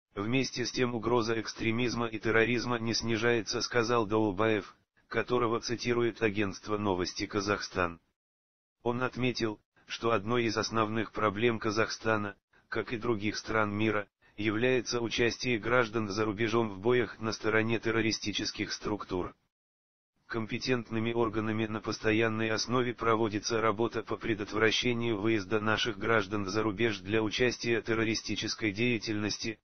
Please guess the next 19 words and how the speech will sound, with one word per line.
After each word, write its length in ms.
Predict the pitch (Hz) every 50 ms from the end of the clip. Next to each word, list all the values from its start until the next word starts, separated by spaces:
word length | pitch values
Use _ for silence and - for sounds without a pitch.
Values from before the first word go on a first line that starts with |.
| _ _ _ _ -
заявил 440 | 98 107 117 113 110 101 113 117 104
Даулбаев. 760 | 95 104 104 104 101 90 90 95 92 87 87 80 - - - _ _ _ _ _ _ _ _ _ _ _ _ _ _ _ _ _ _
По 140 | _ 117 113
словам 440 | - - 117 117 113 123 127 123 110
генерального 640 | 104 110 107 113 110 113 113 107 104 104 101 101 104
прокурора, 640 | - 107 107 104 - 113 110 113 117 110 107 104 104 _ _ _ - _ _
суды 340 | - - 127 110 104 123 120
признали 580 | - 117 120 107 101 110 123 123 120 123 117
экстремистскими 800 | 110 - - - 113 117 113 117 123 113 - - - 113 110 113
и 100 | 113 110
террористическими 1040 | - 110 113 113 110 113 107 - - - 117 - 117 104 - - 120 113 117 117
двадцать 500 | 98 92 98 113 110 - - 117 - -
один 320 | - 110 98 104 110 107 110
организацию, 880 | 107 104 98 110 107 110 110 101 113 117 110 - - 113 110 107 104 - _ _ _ _ _
их 180 | - 117 101 95
деятельность 720 | 101 117 123 123 110 - 123 117 113 113 110 98 - -
в 80 | 104 104
республике 720 | 107 113 101 - - 120 113 101 104 107 98 - 107 98
запрещена. 720 | 98 101 - - 104 95 - - 104 101 98 95 90 85